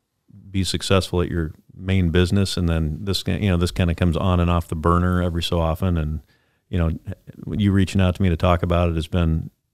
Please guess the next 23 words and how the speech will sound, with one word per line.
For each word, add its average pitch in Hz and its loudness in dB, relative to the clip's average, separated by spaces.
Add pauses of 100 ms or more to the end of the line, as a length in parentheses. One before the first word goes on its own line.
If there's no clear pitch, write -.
(180)
you 98 -4
know, 80 -2 (440)
kinda 95 2
turns 87 4
the 80 2
heat 104 0
back 95 2
up 92 -2
on 95 4
that 90 2
burner 92 4
a 101 2
little 98 2
bit, 95 0
because 87 0
I 87 2
feel 95 0
like 85 0 (560)
this - 0
is 98 0
something 92 2
that 85 2
ultimately 90 0